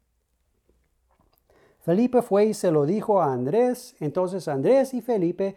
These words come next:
se lo dijeron a Jesús. Versículo veintitrés. Jesús le respondió diciendo, "Ha llegado la hora para que el Hijo del Hombre sea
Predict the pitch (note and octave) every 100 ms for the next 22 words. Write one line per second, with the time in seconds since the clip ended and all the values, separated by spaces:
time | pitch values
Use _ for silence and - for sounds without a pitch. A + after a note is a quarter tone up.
0 | _ _ D#3 D#3 C#3+ C#3+ D#3 E3 E3+ -
1 | D3+ D3 C#3 D3 - D#3 B2 A2+ - -
2 | _ _ _ _ _ _ _ _ _ _
3 | _ _ _ _ - A#2 C#3 C3+ C3+ C#3+
4 | C#3+ B2 - B2+ F#3 F#3 F3 C3+ C3+ -
5 | B2+ C#3+ G3+ F#3+ - E3+ D3+ B2 - _
6 | _ _ _ _ _ D3+ E3+ F3+ F#3 F#3
7 | D3 C3+ D3 F3+ F3 D#3+ C3 C#3 F#3 G#3+
8 | G#3+ D#3 C3+ C3+ B2 F3+ - F3 C#3 B2+
9 | F#3 G3+ G#3 G#3 - F3+ F#3+ F#3+